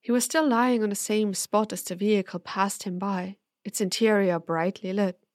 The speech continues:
with a hand waving at him sarcastically. "You're alive," he told himself,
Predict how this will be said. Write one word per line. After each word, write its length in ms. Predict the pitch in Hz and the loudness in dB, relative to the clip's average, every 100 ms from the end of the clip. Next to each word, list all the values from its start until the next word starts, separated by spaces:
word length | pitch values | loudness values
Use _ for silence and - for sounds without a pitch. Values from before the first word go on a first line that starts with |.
| _ _ 202 | _ _ -16
with 140 | - | -12
a 60 | 226 | -4
hand 460 | 262 233 196 185 | 0 0 0 -4
waving 500 | 190 208 254 233 180 | -6 -4 -4 -4 -6
at 100 | 180 | -6
him 260 | 190 180 185 | -10 -10 -10
sarcastically. 1000 | - - - - - - - - 196 _ _ _ _ _ _ _ _ _ _ _ _ _ - | -14 -18 -14 -14 -14 -20 -18 -18 -18 _ _ _ _ _ _ _ _ _ _ _ _ _ -4
"You're 280 | 226 220 202 | -2 2 2
alive," 560 | 190 180 160 - - _ _ _ | 0 -2 -6 -14 -20 _ _ _
he 100 | _ | _
told 300 | - 190 175 | -14 -8 -6
himself, 600 | 185 175 - 190 180 - | -6 -12 -12 -12 -12 -18